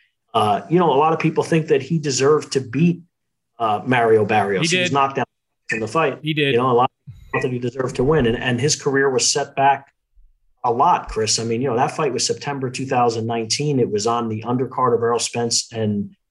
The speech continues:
Speaker 1: uh, Sean Porter. And now it's almost three years later before he's getting his title shot here. So he's been set back a lot. He's very motivated, very hungry, has two kids back in Uzbekistan. Um, you know, that, that fight probably is the one because I don't know,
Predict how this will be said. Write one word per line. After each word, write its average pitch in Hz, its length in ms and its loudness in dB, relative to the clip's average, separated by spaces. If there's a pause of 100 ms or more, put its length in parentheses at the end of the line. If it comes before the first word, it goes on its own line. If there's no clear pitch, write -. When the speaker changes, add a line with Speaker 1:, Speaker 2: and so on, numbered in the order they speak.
(240)
Speaker 1:
uh, - 180 2
Sean 123 360 0
Porter. 143 600 4 (320)
And 131 60 -4
now 151 120 2
it's - 100 0
almost 151 300 0
three 160 280 -2
years 143 300 2
later 143 360 4
before 104 320 -2
he's 107 160 -6
getting 120 240 2
his 104 120 -4
title 143 280 0
shot 98 320 -2
here. 104 160 -6
So 101 240 -2
he's 131 160 -4
been 127 160 -4
set - 320 -2
back 127 240 0
a 113 40 -4
lot. 123 260 2
He's 117 180 -8
very 127 260 0
motivated, 120 580 0
very 120 220 2
hungry, 120 400 0
has 107 160 2
two - 220 -6
kids 120 260 -2
back 113 300 -2
in 110 100 -6
Uzbekistan. 117 800 -4 (400)
Um, 110 500 0
you 127 120 0
know, 113 180 0 (120)
that, 160 340 0
that 196 200 2
fight 170 300 0
probably 143 560 0
is 131 140 -2
the 120 80 2
one 131 260 0
because 123 260 -6
I 131 120 2
don't 151 240 2
know, 139 400 2